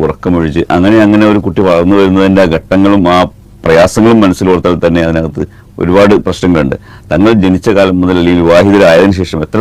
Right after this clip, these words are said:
സ്വസ്ഥമായി ഉറങ്ങുന്നു, സുബഹിക്ക് എത്ര സുഖകരമായി എഴുന്നേൽക്കുന്നു, എത്രയെത്ര നോമ്പുകൾ കുഴപ്പമില്ലാതെ നോക്കാൻ കഴിയുന്നു. അങ്ങനെ അങ്ങനെ ചിന്തിച്ചു പോകുമ്പോൾ നന്മയുടെ ഒരായിരം വാതായനങ്ങൾ റബ്ബ് നമുക്ക് തുറന്നു തന്നിരിക്കുന്നു. അങ്ങനെ ചിന്തിച്ചു പോകാം. എങ്കിലും നമ്മുടെ പ്രോഗ്രാം അവസാനിക്കുകയാണ്. നമ്മുടെ പ്രോഗ്രാമിൻ്റെ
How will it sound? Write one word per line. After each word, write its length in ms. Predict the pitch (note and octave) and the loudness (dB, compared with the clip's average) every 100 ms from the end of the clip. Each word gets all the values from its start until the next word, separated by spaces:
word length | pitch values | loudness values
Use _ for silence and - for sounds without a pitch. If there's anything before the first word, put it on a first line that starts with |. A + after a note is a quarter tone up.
| A#2 | -4
സ്വസ്ഥമായി 360 | - G2+ F#2 F2 | -2 -2 0 -2
ഉറങ്ങുന്നു, 340 | D#2+ D#2+ D#2 - - - - - - - - - | -2 -4 -6 -8 -18 -20 -20 -20 -20 -20 -18 -6
സുബഹിക്ക് 360 | E2 F2+ F2 F#2 | -2 0 0 -2
എത്ര 140 | D#2+ F2 E2+ - - - | 0 -2 -2 -6 -18 -10
സുഖകരമായി 560 | G2 F#2+ F#2+ G2 F#2 E2+ | -6 -2 0 2 2 2
എഴുന്നേൽക്കുന്നു, 540 | D#2+ E2 D#2 D#2+ D#2 - - - - - | 2 -2 -4 -6 -6 -8 -14 -20 -10 -8
എത്രയെത്ര 440 | D#2+ A#2 A2+ G#2 G2+ F2 | -2 0 0 2 0 2
നോമ്പുകൾ 380 | E2 E2+ F2+ F#2 - | 0 0 0 -2 -4
കുഴപ്പമില്ലാതെ 540 | E2 D#2 F2+ F2+ F2+ E2+ | -4 -2 -2 0 2 0
നോക്കാൻ 220 | D2+ D#2+ E2 | -2 -2 -2
കഴിയുന്നു. 300 | D#2 D#2 D#2 E2 | -2 -2 -4 -2
അങ്ങനെ 220 | F#2 B2+ A#2+ | 0 2 2
അങ്ങനെ 240 | G#2 A2+ A2 | 0 0 -2
ചിന്തിച്ചു 320 | - F2+ F2+ F#2 | -4 -4 -2 -2
പോകുമ്പോൾ 320 | E2+ E2 E2+ E2+ - | 0 -2 -4 -4 0
നന്മയുടെ 380 | F#2 A#2+ A#2+ A2 | 2 2 4 2
ഒരായിരം 420 | G2 G2 A#2 B2 B2 | 4 4 4 4 4
വാതായനങ്ങൾ 480 | G2+ F#2 F2+ F2+ F2 E2+ | 2 2 0 0 -2 -2
റബ്ബ് 160 | D#2+ E2+ | -2 -2
നമുക്ക് 180 | D#2 D#2+ | -4 -6
തുറന്നു 200 | E2+ D#2 | -6 -4
തന്നിരിക്കുന്നു. 380 | D#2 D#2 - D2+ - | -4 -6 -8 -10 -8
അങ്ങനെ 200 | G2 A2+ G#2+ | -4 -4 -4
ചിന്തിച്ചു 260 | D#2 - - | -8 -8 -10
പോകാം. 160 | - - - F#2 | -12 -18 -10 -2
എങ്കിലും 280 | G#2+ C3 D3+ F3 - - - - - - | 2 4 2 -2 -12 -20 -20 -20 -20 -6
നമ്മുടെ 220 | F#2+ F#2+ | -2 -2
പ്രോഗ്രാം 280 | F2 F2 F#2+ | 0 0 2
അവസാനിക്കുകയാണ്. 560 | F#2 G2 F#2+ E2+ G2+ G2+ | 0 0 -2 0 0 0
നമ്മുടെ 180 | G#2 F2 D#2+ | 0 -2 -2
പ്രോഗ്രാമിൻ്റെ 480 | E2+ G2 G2+ F#2+ | 0 2 0 0